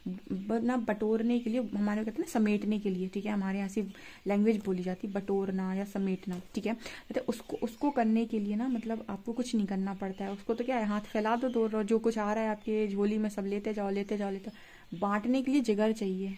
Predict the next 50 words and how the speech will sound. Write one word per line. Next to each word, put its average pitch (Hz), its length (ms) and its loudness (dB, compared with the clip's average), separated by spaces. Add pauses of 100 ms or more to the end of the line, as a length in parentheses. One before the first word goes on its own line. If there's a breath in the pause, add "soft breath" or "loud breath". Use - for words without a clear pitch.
ठीक 208 160 -2
है? 233 100 0
तो 226 120 -4
वो 247 280 2
एनर्जी 240 460 0
आपके 214 300 -4
पर्सन 220 340 -4
को 220 100 -2
आप 208 240 -2
में 214 100 2
नज़र 202 260 2
आती 190 360 -4
है, 190 340 -6 (880 soft breath)
कोई 226 180 8
भी 226 100 2
चीज़ 220 280 0
देने 202 360 4
का, 190 320 -4 (360 loud breath)
कोई 220 140 6
भी 220 100 2
चीज़ 220 200 -2
सहने 208 480 0
का, 196 460 -8
ठीक 220 140 -2
है? 220 260 0
मतलब 214 380 -2
श्री 226 220 0
हरि 226 220 2
भी, 214 400 0
श्री 240 180 0
हरि 226 180 4
की 226 120 -2
भी 226 80 0
मैंने 226 200 2
एक 214 80 -2
बार 214 120 -2
ये 214 100 -2
बात 208 240 -4
सुनी 190 180 -4
थी, 214 120 -8
वो 202 120 -2
भी 214 140 -2
कहते 196 260 -4
हैं 220 60 -4
कि 226 60 -2
शक्तिशाली 220 580 -2
वो 202 200 0
नहीं 233 280 4
होता 202 300 -4 (380 loud breath)
जो 226 80 -6